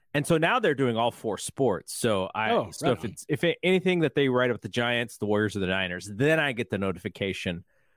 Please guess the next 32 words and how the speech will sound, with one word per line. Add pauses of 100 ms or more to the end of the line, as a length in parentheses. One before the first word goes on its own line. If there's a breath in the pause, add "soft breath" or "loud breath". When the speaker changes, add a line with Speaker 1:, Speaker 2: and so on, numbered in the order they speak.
(120)
Speaker 1:
from
the
app
and
I
pop
it
open
and
read
it.
So (420)
I
said,
I
said
that (160)
to
say
this,
which
is
today, (560)
uh,
I
got
my,
uh,
my
little
notification,
uh,